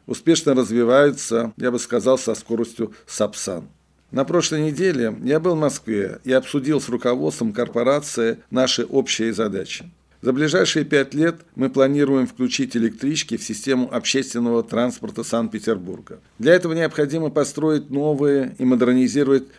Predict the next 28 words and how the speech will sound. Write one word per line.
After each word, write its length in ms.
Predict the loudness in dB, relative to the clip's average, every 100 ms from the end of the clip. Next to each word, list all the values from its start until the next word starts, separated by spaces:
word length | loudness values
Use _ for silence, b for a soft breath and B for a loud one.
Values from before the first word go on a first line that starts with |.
| b
существующие 1000 | -4 -2 -2 -4 -4 -2 0 0 0 0
железнодорожные 920 | 0 -2 2 2 4 2 0 0 0
ветки 320 | 0 -2 -2
внутри 340 | -4 -4 -4 -4
города, 500 | -4 -6 -8 -18 -20 _
сконструировать 840 | -4 2 2 2 2 4 2 0 0
пересадочные 760 | 0 2 0 0 -4 -2 0
узлы, 440 | -2 -2 -4 -6 -12 _ -4
пустить 380 | -2 0 0 2
в 60 |
обход 380 | 0 2 0 0
города 480 | 2 2 2 -2 -6 -8
грузовые 640 | -4 0 0 0 0 -2
поезда. 580 | -2 -6 -6 -10 -12 -14 -14
Город 320 | 0 4 4 2
представит 600 | -4 2 4 4 2 -2
предприятиям 840 | -4 -2 2 4 4 4 0 2
Р 100 | 0
Ж 200 | 0 0
Д 320 | 2 0 -4 -12 -2
налоговые 600 | 2 6 6 4 4 4
льготы, 460 | 2 0 -2 -10 -20 _ -6
а 100 | 0
корпорация 800 | 2 2 2 4 2 0 -2
готова 520 | 2 0 2 0 0 0
инвестировать 680 | 0 0 0 -2 0 0
в 60 | 0
Санкт-Петербург 880 | 0 0 -4 -2 -2 0 -2 -2